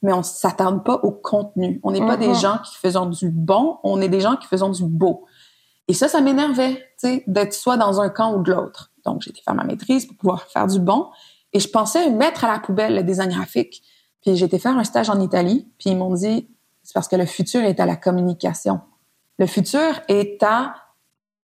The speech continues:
Speaker 1: pouvoir rendre, euh, concret un message pour ensuite inciter les gens à changer. Mais il faut qu'ils comprennent le me-, le message à la base, tu sais. » Fait que je me suis dit, « OK, c'est un bon porte-voix.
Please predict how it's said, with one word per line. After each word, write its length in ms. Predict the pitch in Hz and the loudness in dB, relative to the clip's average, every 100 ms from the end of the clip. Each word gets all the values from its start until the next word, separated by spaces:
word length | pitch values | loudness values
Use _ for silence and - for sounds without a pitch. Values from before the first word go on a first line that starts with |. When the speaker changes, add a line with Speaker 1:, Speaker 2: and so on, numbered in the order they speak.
| - | -4
Speaker 1:
pouvoir 840 | 240 196 208 220 240 226 - - | 0 2 4 4 2 0 -4 -4
rendre, 720 | 190 202 214 240 226 185 156 - _ _ - | -2 2 2 2 0 0 -2 -6 _ _ -2
euh, 140 | 185 - | -2 -2
concret 640 | - 226 220 - 254 311 - - _ _ _ _ _ - | 0 0 0 -4 -2 -2 -4 -20 _ _ _ _ _ -2
un 160 | 208 196 | 0 2
message 880 | 196 190 - 202 208 277 262 - | 2 0 0 0 2 0 -2 -6
pour 340 | - 196 - - _ _ _ - | 0 0 0 -10 _ _ _ -2
ensuite 480 | 208 208 - 311 | 0 0 -2 -2
inciter 400 | 214 196 190 247 | -2 -2 -2 0
les 160 | 240 196 | 0 0
gens 240 | 180 220 214 | 2 0 -2
à 120 | 180 | -6
changer. 540 | - 196 185 185 202 202 | -4 -2 0 -2 -2 0
Mais 120 | 185 | -2
il 60 | |
faut 140 | - - | 0 -4
qu'ils 180 | 226 - | -6 -10
comprennent 760 | - 202 202 - 262 240 196 | -4 -2 -4 -4 -2 0 0
le 80 | 185 | 0
me-, 220 | 180 175 - | 0 -2 -2
le 100 | 185 | -2
message 400 | 180 - 185 180 | -2 0 -2 0
à 60 | |
la 120 | - 180 | 0 0
base, 440 | - - 180 - - | -2 -4 -8 -14 -12
tu 60 | - | -12
sais. » 60 | - _ _ _ _ _ _ - | -12 _ _ _ _ _ _ -4
Fait 60 | |
que 60 | 208 | -2
je 60 | 196 | -2
me 40 | |
suis 140 | - 202 | -2 -2
dit, « 460 | 196 - 269 240 | -2 -2 0 0
OK, 40 | 190 | -4
c'est 180 | - 202 | -2 0
un 120 | 185 | 2
bon 360 | 185 175 240 233 | 0 2 2 0
porte-voix. 880 | - 190 - 196 180 190 196 180 - | 0 -2 0 0 2 2 2 0 -10